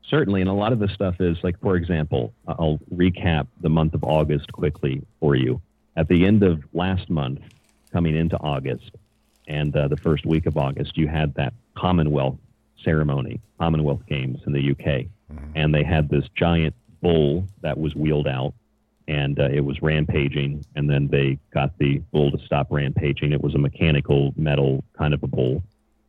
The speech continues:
Speaker 1: and then people knelt down to it, bowed down to it.
Speaker 2: Ooh.
Speaker 1: A lot of people immediately said, "Well, that's Baal, that's satanic, that's evil, that's, you know, Moloch in the Bible." And yes, perhaps, but I think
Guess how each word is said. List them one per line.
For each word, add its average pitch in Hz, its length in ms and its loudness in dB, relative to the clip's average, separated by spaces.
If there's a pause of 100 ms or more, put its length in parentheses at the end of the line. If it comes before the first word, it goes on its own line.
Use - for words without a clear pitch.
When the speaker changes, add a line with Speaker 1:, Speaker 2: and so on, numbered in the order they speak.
(140)
Speaker 1:
and 76 180 2
then 76 140 4
people 78 380 0 (320)
knelt 76 260 0
down 73 260 0
to 78 140 0
it, 69 120 0
bowed 69 260 -4
down 69 240 -2
to 67 200 -4
it. 65 80 -8 (360)
Speaker 2:
Ooh. 90 200 -8
Speaker 1:
A 82 60 0
lot 92 140 4
of 95 60 0
people 92 200 2
immediately 82 480 0
said, 87 120 0
"Well, 92 120 2
that's 110 180 -2
Baal, 92 440 2
that's 92 260 -4 (360)
satanic, 90 540 -4
that's 87 220 -4
evil, 85 380 0
that's, 80 300 -2 (220)
you 80 100 -4
know, 73 100 -2
Moloch 82 460 2
in 82 120 -2
the 78 80 0
Bible." 76 540 -2 (580)
And 147 140 4
yes, 170 200 4
perhaps, 92 580 -2
but 78 180 -2 (260)
I 87 80 0
think 151 300 0